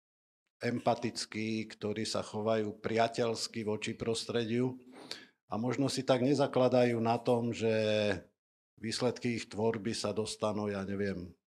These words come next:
do akých časopisov, ale možno sa tam dostanú práve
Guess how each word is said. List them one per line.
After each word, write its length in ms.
do 160
akých 400
časopisov, 800
ale 160
možno 240
sa 160
tam 160
dostanú 480
práve 400